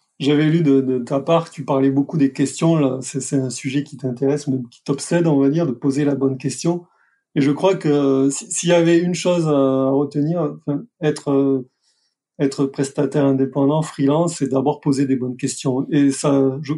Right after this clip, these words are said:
je pense que ça, ça regroupe à peu près tous les métiers, euh, que tu sois électricien, développeur, designer, ou expert LinkedIn, et cetera. Euh,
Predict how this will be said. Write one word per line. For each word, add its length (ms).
je 100
pense 220
que 100
ça, 360
ça 320
regroupe 360
à 80
peu 100
près 220
tous 100
les 140
métiers, 480
euh, 240
que 100
tu 120
sois 200
électricien, 580
développeur, 680
designer, 640
ou 140
expert 380
LinkedIn, 600
et 80
cetera. 640
Euh, 220